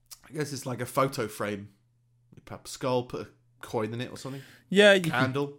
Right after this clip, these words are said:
Speaker 2: you could put, you could, I, I imagine you could probably find that in, like, a shop somewhere, like a charity shop, 'cause it's been handed in, and they're like, "Well, it, it can't be real."
Speaker 1: You would assume it wouldn't be real, wouldn't you?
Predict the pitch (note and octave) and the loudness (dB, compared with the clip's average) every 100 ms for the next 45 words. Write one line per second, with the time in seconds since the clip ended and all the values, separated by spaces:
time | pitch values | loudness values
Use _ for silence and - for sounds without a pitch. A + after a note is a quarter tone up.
0 | - - - C#3 E3+ D#3+ E3+ G#3 - F3 | -14 -12 -8 -4 -4 -2 -2 -2 0 4
1 | A3 A3 G#3 G#3 A3+ A3 D#3+ C3+ C3+ B2+ | 4 8 8 8 8 6 4 2 4 2
2 | - E3+ E3 D3+ C3+ D3+ D3 C#3 C3+ - | 6 6 6 4 6 6 6 6 4 0
3 | _ _ _ _ _ _ _ _ D3 D3 | _ _ _ _ _ _ _ _ 4 6
4 | C3 C3 A#2+ B2 - C#3+ - - C#3+ C3 | 8 6 6 2 4 2 2 0 2 4
5 | C3 C3 B2+ - C3 B2 - D3 C3+ B2 | 6 4 2 -2 -2 -2 4 6 6 2
6 | - C3 - B2 B2 A#2+ C3 A#2 C3 B2+ | 2 2 2 -4 -4 -2 0 0 2 4
7 | B2+ B2 - B2+ B2+ A2+ C3 B2 B2 B2 | 4 2 0 -2 -2 0 2 2 2 -2
8 | - C#3 C#3+ _ - C3 - F3+ F3 B2+ | -4 -2 -2 _ -10 -10 -4 -2 0 0
9 | A2 - A#2 A#2+ - B2+ _ _ _ _ | -2 -2 0 0 -2 -10 _ _ _ _
10 | _ _ _ _ _ _ _ _ _ _ | _ _ _ _ _ _ _ _ _ _
11 | _ _ - - _ _ D3+ C#3 F#3 F3+ | _ _ -20 -20 _ _ -6 -2 2 2
12 | F3 - D#3 A#2+ - G2+ D#2+ F2 E2+ F2 | 2 4 2 2 -2 -6 -8 -14 -10 -8
13 | G#2+ G#2 E2+ F#2+ | -8 -8 -8 -12